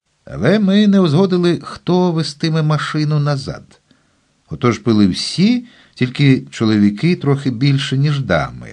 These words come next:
а одна дама трохи менше, ніж інша. Як дозрілі та мудрі люди, що дотримуються певних норм, ми вирішили, що після алкоголю вести машину не будемо.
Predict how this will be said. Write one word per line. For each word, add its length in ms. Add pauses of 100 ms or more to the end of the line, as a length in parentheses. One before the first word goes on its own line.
а 260
одна 520
дама 360
трохи 380
менше, 520
ніж 240
інша. 460 (1400)
Як 320
дозрілі 580
та 180
мудрі 340
люди, 460
що 320
дотримуються 800
певних 560
норм, 360
ми 320
вирішили, 580
що 300
після 400
алкоголю 800 (300)
вести 480
машину 640
не 240
будемо. 480